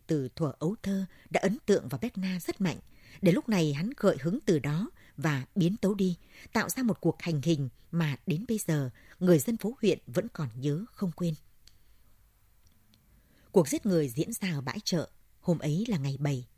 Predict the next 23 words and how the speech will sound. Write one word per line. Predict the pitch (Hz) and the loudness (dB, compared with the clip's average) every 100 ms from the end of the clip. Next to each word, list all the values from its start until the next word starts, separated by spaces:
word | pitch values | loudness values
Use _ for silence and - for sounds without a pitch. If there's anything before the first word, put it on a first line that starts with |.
| _ - | _ 2
đúng | 165 220 | 2 2
phiên | - 185 | -2 0
chợ | - 110 | -2 -2
huyện. | 147 135 - - - - - - - | -4 -4 -8 -20 -20 -20 -20 -20 -4
Chợ | - 196 | 2 4
huyện | 175 151 151 | 4 2 2
ngày | 156 139 | 0 0
bảy, | 156 156 135 - - | 0 0 -2 -6 -4
ngày | 165 143 | -4 -2
ba. | 165 185 190 - - - - - - | -2 -2 -2 -8 -20 -20 -20 -20 2
Ngày | 190 | 2
bảy | 160 170 135 | 4 4 2
là | 131 | -2
phiên | 156 220 214 | -4 -2 0
chính, | - 185 277 - - - | 0 0 -2 -8 -20 -4
phiên | - 175 | 0 2
này | 160 135 - | 2 -2 -6
có | - | -6
cả | 160 | -4
mua | 127 165 | -2 -4
bán | 156 151 | -2 -6
trâu | 220 196 | -4 -4
bò. | 160 147 | -2 -2